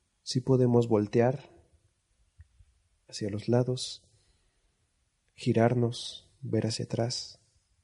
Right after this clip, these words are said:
empezar a utilizar esa visión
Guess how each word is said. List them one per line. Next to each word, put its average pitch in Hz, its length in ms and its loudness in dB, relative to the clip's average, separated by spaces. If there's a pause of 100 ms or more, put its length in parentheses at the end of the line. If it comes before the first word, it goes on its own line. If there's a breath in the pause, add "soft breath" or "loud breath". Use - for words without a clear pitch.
(1200 soft breath)
empezar 123 440 2
a 131 60 6
utilizar 131 920 0
esa 131 200 2
visión 131 520 0